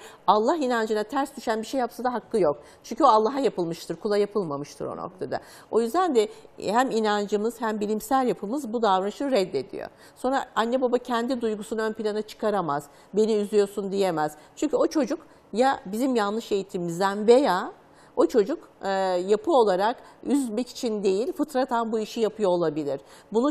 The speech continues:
bir suçluk olarak algıladığı zaman, "Ben zaten onu üzüyorum, gideyim bunun daha berbatını yapayım." diyebilir. Aldığı bir puandan dolayı eve gelmekten korkan, tabii ki bunlar yanlış. Biz bunları onaylamıyoruz. Ama bu yöntemimiz bunları o tarafa itiyor. Yani bir not, bir üniversite başarısı,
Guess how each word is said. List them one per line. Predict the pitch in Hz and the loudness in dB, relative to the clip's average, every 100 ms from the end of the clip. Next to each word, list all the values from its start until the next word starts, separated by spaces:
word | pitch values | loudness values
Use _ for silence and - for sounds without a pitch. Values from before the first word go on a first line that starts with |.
| - | -2
bir | 240 | -6
suçluk | - 262 - - | -4 -6 -2 2
olarak | 226 208 220 | 4 4 2
algıladığı | 220 220 233 233 | 2 4 2 2
zaman, | 226 202 208 | 0 0 2
"Ben | 247 240 | 0 0
zaten | 190 254 262 220 | 0 0 2 -2
onu | 208 202 | -2 -4
üzüyorum, | 196 208 196 180 - - | 0 2 2 0 -10 -8
gideyim | 226 233 233 | -4 -4 -2
bunun | 220 226 | -2 2
daha | 220 262 208 | 2 2 2
berbatını | 185 185 185 254 | 2 2 -2 -2
yapayım." | 240 - 208 196 | -2 -2 -4 0
diyebilir. | 202 185 170 165 - - - | 0 0 0 -2 -6 -18 0
Aldığı | 208 226 254 269 | 4 4 2 -2
bir | 254 | -2
puandan | - 247 240 240 254 247 | 2 4 4 4 2 4
dolayı | 220 214 214 | 2 4 4
eve | 214 220 | 4 2
gelmekten | 214 214 208 208 202 202 | 2 0 -2 -2 -2 -2
korkan, | 214 190 190 196 175 - - - | 2 2 4 2 2 -2 -16 -12
tabii | - 508 427 | -2 0 2
ki | 277 | 2
bunlar | 240 226 185 | 4 6 4
yanlış. | 175 156 143 131 90 - 226 | 4 2 0 -6 -10 -10 -8
Biz | 208 | -2
bunları | 214 226 | 2 4
onaylamıyoruz. | 220 220 233 247 381 320 185 147 - - - - | 4 2 0 0 2 2 2 0 -6 -20 -12 -2
Ama | 330 427 | 2 4
bu | 226 | 4
yöntemimiz | 208 214 247 269 285 311 381 254 | 2 2 -2 0 2 4 2 0
bunları | 214 254 320 | -2 0 0
o | |
tarafa | 285 214 - 151 | 0 -2 -2 -4
itiyor. | 143 - - - - - | -6 -10 -10 -10 -12 -4
Yani | 202 208 | -2 2
bir | 233 226 | 2 4
not, | 214 214 - | 2 0 -2
bir | 208 | -2
üniversite | 196 196 202 226 202 | -2 -2 -4 -4 -6
başarısı, | 202 - 208 202 214 | -6 -2 -4 0 0